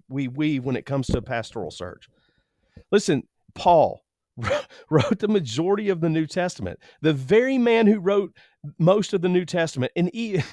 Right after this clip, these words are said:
<laughs> he would have been disqualified as a candidate if it came down to previous pastoral experience. Does that even remotely sound right? Guys, come on. We don't even have a symbolic reference of this qualification in Scripture,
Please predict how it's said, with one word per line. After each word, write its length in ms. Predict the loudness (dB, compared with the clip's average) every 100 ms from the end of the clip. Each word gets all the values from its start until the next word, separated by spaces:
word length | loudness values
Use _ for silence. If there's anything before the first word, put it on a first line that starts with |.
| -16 -20
<laughs> 320 | _ _ _
he 200 | -2 0
would 160 | 2 0
have 120 | 0
been 180 | 2 0
disqualified 720 | 0 -4 -2 -2 0 -2 -2
as 120 | -2 -6
a 60 |
candidate 500 | -4 -2 -2 -2 -4 -4
if 140 | -4
it 120 | -4
came 220 | -4 -2
down 180 | 0 -2
to 80 | -4
previous 420 | -6 -6 -4 -6
pastoral 460 | -4 -8 -6 -6 -6
experience. 720 | -6 -6 -4 -4 -6 _ -20 _ _ _ _ _ _ _ _ _ -4
Does 120 | 0
that 200 | 0 0
even 280 | -2 0 2
remotely 680 | 2 2 2 0 -2 -6 -10
sound 460 | -8 -6 -4 -4
right? 480 | -6 -8 -10 -12 -20 _ _ _ _ _ _ _ _ _ _ _ _ _ -12
Guys, 280 | -10 -10
come 320 | -10 -4 -2 -2
on. 540 | -2 0 0 0 -6 -12 _ _ _ _ _ _
We 120 | -2 2
don't 140 | 2
even 180 | 4 0
have 220 | 0 -2
a 60 | -4
symbolic 640 | 0 0 0 0 0 -2
reference 640 | -8 -6 -4 -4 -4 -6 -4
of 140 | -6
this 140 | -6
qualification 720 | -6 -4 -4 -6 -10 -10 -8 -10
in 60 |
Scripture, 500 | -8 -10 -10 -10 -14